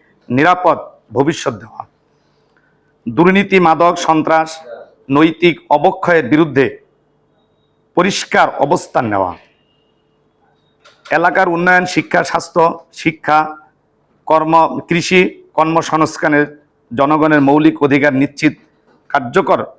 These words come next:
পরিকল্পনার বাস্তবায়ন। নির্বাচনী প্রস্তুতি, আমরা আমাদের নির্বাচনী প্রস্তুতি কতটুকু,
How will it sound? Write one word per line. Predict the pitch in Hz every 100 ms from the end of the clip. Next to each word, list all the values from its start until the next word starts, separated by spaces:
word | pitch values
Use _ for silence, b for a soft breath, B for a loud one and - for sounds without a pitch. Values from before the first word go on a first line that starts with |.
| _ _ _
পরিকল্পনার | 170 170 180 156 170 139
বাস্তবায়ন। | 120 - 110 104 95 92 _ _ _ _ _ _ _ _ _ _ _ _ _ -
নির্বাচনী | 135 165 156 196 202 196
প্রস্তুতি, | 196 165 - 156 110 - _ - - _ _ _ _ _ _ _ _ _ _ -
আমরা | 143 180 185
আমাদের | 185 185
নির্বাচনী | 175 160 170 175 175
প্রস্তুতি | 160 - - 165
কতটুকু, | 160 147 151 147